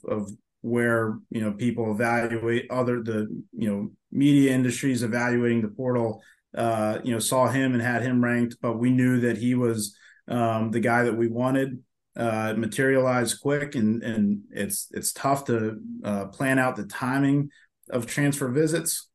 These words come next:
Uh, but he was a guy that really didn't wanna go through the recruiting process again. And so he made some visits. Uh, he came in to us on, on the weekend.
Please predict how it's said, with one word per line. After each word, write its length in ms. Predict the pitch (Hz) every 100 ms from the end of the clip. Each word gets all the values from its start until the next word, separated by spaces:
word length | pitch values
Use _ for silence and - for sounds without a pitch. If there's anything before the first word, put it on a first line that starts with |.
| _
Uh, 460 | 110 107 104 101 104 - _ _ _ _ _ _
but 300 | 131 117 110
he 240 | - 139 143
was 220 | 135 117
a 40 |
guy 260 | 113 120 120
that 180 | 113 117 - - - _
really 300 | 110 131 160
didn't 200 | 147 147
wanna 200 | 143 147
go 200 | 131 139
through 180 | 143 147
the 80 | 139
recruiting 440 | 131 120 143 139
process 400 | 131 127 117 113
again. 420 | 107 110 113 110 107 - - _
And 160 | 113 113
so 140 | 117
he 140 | 110
made 320 | 131 127 135 107
some 160 | 127
visits. 560 | 120 135 139 127 - - _ _ -
Uh, 260 | 107 101
he 120 | 104 110
came 320 | 143 127 123
in 340 | 127 131 127
to 120 | 123 120
us 220 | 123 139
on, 440 | 123 117 113 107 -
on 200 | 123 107
the 80 | 104
weekend. 600 | 127 143 143 135 135